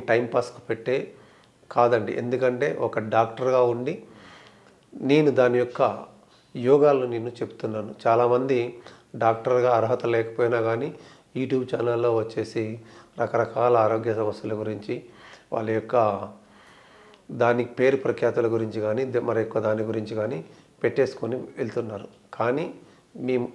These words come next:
విలువలకు, నిజాయితీకి మేము విలువనిచ్చాము. నేను చేసేది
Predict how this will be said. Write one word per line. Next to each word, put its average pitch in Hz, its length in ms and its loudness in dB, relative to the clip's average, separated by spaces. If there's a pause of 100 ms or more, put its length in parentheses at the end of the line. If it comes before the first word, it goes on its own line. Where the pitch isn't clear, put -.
(100)
విలువలకు, 147 500 2 (800)
నిజాయితీకి 135 540 2 (140)
మేము 120 200 -4 (520)
విలువనిచ్చాము. 120 720 -2 (560)
నేను 117 220 -2
చేసేది 127 400 0